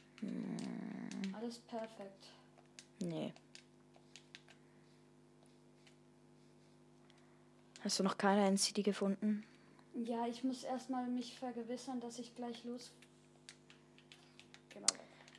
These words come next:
Speaker 1: Der kommt wieder, das weißt du.
Speaker 2: Also, was habe ich jetzt hier drin? Alles,
Speaker 1: Nee,
Speaker 2: alles
Speaker 1: es geht nicht.
Speaker 2: Mögliche.
Speaker 1: Okay.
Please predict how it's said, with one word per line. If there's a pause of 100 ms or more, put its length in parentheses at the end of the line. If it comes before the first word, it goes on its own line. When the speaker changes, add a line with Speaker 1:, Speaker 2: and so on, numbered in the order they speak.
(1300)
Speaker 1:
Der
kommt
wieder, (120)
das
weißt
du. (1040)
Speaker 2:
Also, (160)
was
habe
ich
jetzt
hier
drin? (200)
Alles,
Speaker 1:
Nee,
Speaker 2:
alles
Speaker 1:
es
geht
nicht.
Speaker 2:
Mögliche.
Speaker 1:
Okay.